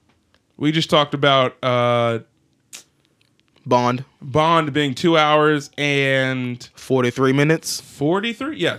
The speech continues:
Speaker 1: two hours and forty-three minutes in our episode earlier in the week. So, how long is too long for you, Wayne?
Speaker 2: Okay, when I'm in a movie,
Speaker 1: Yes.
Speaker 2: I tend to, like, be really into that movie.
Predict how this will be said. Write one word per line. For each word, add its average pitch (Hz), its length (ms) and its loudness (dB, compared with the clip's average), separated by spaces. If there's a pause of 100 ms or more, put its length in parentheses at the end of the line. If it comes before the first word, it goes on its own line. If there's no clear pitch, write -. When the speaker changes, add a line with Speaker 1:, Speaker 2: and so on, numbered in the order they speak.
Speaker 1:
two 196 140 -2
hours 175 240 0
and 139 80 -10
forty-three 185 500 -2
minutes 180 280 -2
in 147 80 -4
our 147 300 -2
episode 151 480 -2
earlier 147 300 0
in 127 100 -4
the 120 60 -6
week. 175 460 -4 (480)
So, 226 580 2 (1040)
how 147 140 2
long 170 200 2
is 147 60 -8
too 196 140 0
long 170 220 2
for 160 200 0
you, 214 300 2
Wayne? 180 380 2 (1500)
Speaker 2:
Okay, 156 360 4 (260)
when 170 180 2
I'm 254 200 4
in 190 80 4
a 135 80 4
movie, 143 540 2 (320)
Speaker 1:
Yes. 139 260 -2
Speaker 2:
I 190 140 6
tend 170 440 0
to, 113 440 2 (1080)
like, 127 240 0
be 139 160 0
really 131 320 2 (100)
into 131 240 -2
that 117 180 0
movie. 120 440 -2